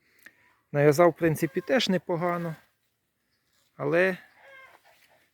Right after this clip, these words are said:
ось далі, бачите, верхні кісті вже гірше в'яжуть, так як я тут не запиляв. Але все одно щось та й трохи буде. Ну, так як воно менше нав'язало, вони, може, трохи крупніші виростуть. В принципі,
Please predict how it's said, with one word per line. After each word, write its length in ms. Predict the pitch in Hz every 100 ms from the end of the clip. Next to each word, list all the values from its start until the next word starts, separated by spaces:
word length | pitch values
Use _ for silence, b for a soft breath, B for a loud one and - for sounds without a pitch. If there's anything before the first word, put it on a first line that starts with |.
| -
ось 180 | 135 120
далі, 280 | 135 151 131
бачите, 380 | 131 123 -
верхні 440 | 127 135 120 - 127
кісті 400 | - 151 - 135
вже 160 | 120 135
гірше 400 | 117 120 - 127
в'яжуть, 440 | 156 202 180 170
так 180 | 135 -
як 220 | 127 -
я 180 | 135 139
тут 240 | - 131
не 100 | 135
запиляв. 600 | 123 135 147 160 208 208 - _ _ b b b b b b -
Але 140 | 196
все 200 | 170 -
одно 180 | 160 170
щось 300 | - 165 147
та 80 | 151
й 60 |
трохи 320 | 139 143 - 143
буде. 400 | 123 123 117 117 _ _ _ b b b b
Ну, 60 | 302
так 200 | 254 196
як 160 | 160
воно 160 | 165 156
менше 380 | 151 160 147 151
нав'язало, 600 | 147 143 131 180 190 143
вони, 220 | 135 143
може, 260 | 135 123 123
трохи 300 | 131 - 123
крупніші 540 | 147 - 190 - 175
виростуть. 680 | 160 156 143 - 147 - - _ b b b b b b
В 20 |
принципі, 600 | 139 143 139 143 127 131